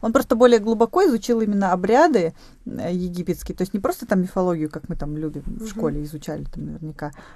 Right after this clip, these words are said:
Speaker 1: какие боги были и так далее, а просто именно вот, э, обряды, как они проводились, где там, более подробно.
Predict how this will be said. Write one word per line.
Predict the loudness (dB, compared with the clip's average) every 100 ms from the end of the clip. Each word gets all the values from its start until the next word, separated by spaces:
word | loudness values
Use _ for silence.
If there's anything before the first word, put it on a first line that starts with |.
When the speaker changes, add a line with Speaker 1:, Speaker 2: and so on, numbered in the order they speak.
| -20 -12
Speaker 1:
какие | -8 -6
боги | 2 4 4 2
были | -2 -4
и | -4
так | -4
далее, | -4 -2 -2
а |
просто | 0 0 0 0
именно | 2 2
вот, | -2 -2
э, | -2 0
обряды, | 2 2 2 4 4 4
как | 0 -2
они | -4
проводились, | -2 -2 0 -2 -2 0 2 0
где | -2 -2 2 4 4
там, | 2 -4
более | -4 -2 0 2
подробно. | 2 2 2 0 -2